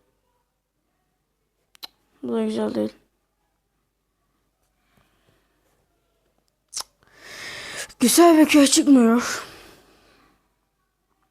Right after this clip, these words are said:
Yok. Onun galibiyetini bilmiyorum. Bu gidişle arkadaşlar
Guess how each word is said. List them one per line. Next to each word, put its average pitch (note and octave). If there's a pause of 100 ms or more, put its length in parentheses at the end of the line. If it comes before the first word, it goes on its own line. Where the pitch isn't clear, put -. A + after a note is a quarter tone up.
(800)
Yok. G3+ (1000)
Onun C#4+
galibiyetini A#3+ (1000)
bilmiyorum. G#3 (3500)
Bu A#3
gidişle C4+
arkadaşlar C#4